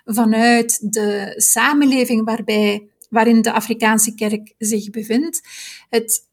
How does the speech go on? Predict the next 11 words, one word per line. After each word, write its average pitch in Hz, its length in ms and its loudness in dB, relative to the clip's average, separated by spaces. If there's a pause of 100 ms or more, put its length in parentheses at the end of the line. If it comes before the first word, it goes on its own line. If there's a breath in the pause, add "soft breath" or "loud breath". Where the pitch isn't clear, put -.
doorgedreven 277 1200 0
individualisme 226 840 2
van 202 200 -2
West-Europa 226 1040 -4 (400 soft breath)
heel 254 240 2
sterk 262 460 -2
begrensd 220 640 -2
wordt 269 380 -12
door 208 160 -4
het 208 240 -10
Ubuntu-principe, 220 1300 -4